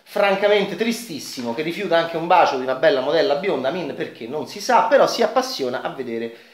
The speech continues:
eh, gli animali che partoriscono, ok? Ehm, poi ci sono gli amorazzi, Tony se le fa tutte, allora ci sono delle ragazze che sono confuse da Tony, poi c'è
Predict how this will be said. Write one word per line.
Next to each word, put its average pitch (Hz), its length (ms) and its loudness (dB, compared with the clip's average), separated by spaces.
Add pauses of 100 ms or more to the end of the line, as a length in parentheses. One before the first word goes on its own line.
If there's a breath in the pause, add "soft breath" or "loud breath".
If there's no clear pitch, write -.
(180 loud breath)
eh, 120 500 -4
gli 180 80 2
animali 120 460 0
che 143 140 -4
partoriscono, 139 920 -2
ok? 160 300 -4 (640 loud breath)
Ehm, 147 960 6
poi 269 180 6
ci 226 80 2
sono 202 340 4
gli 190 60 2
amorazzi, 190 680 4
Tony 185 220 6
se 180 100 0
le 180 80 4
fa 185 180 2
tutte, 202 380 -2
allora 175 220 2
ci - 60 -6
sono 170 160 -2
delle 165 120 -2
ragazze 165 340 0
che 160 80 -2
sono 165 180 -4
confuse 175 280 -4
da 185 100 6
Tony, 190 220 4
poi 180 140 4
c'è 170 400 4